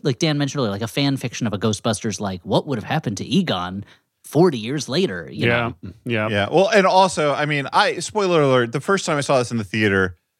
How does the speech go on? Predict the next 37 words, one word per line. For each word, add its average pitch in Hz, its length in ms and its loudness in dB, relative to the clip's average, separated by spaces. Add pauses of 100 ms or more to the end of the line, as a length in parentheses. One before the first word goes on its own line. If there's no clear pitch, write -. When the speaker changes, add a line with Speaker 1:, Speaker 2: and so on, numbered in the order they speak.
(340)
Speaker 3:
I 131 100 4
liked 123 260 0
it 104 160 -12
fine. 131 640 2
Like, 104 260 4
I 107 80 4
didn't 117 200 0
think 101 160 -2
it 104 40 -4
was 98 200 -6
good, 113 560 4
but 104 140 4
I 101 200 2
sort 101 260 -2
of 95 120 -4
enjoyed 92 320 0
myself. 92 420 0
It 104 240 -2
is 104 180 -4 (220)
probably, 117 460 0 (260)
I 117 140 4
would 120 120 -4
say 117 140 -2
it's 104 120 -8
the 104 160 -4
least 104 300 -4
successful 113 480 -4
movie 110 260 0
with 101 160 -4
the 113 80 0
word 101 300 -2
Ghostbusters 107 680 0
in 110 60 -2
its 101 160 -6
title 110 340 0
that 104 120 0
exists. 107 480 -2